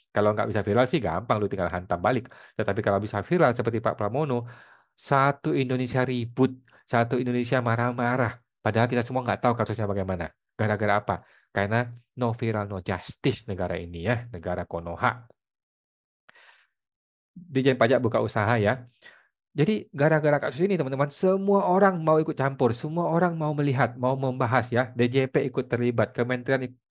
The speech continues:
Keuangan ikut terlibat. Cuman satu yang tidak terlibat, yaitu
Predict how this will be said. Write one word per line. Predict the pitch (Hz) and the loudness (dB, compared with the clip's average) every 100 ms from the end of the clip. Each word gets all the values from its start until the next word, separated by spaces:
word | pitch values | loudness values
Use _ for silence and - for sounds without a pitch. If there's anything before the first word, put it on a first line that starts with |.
| _ - | _ -4
Keuangan | 147 135 139 131 | 0 2 2 0
ikut | 127 123 | -2 -2
terlibat. | 120 123 117 - - - - - | 0 2 2 0 -8 -20 -8 -2
Cuman | 143 147 | 0 0
satu | - 151 147 - 175 | 2 0 0 2 4
yang | 151 143 | 4 2
tidak | 143 120 | 2 2
terlibat, | 127 131 131 120 | 2 2 4 2
yaitu | 127 123 139 | 0 0 -2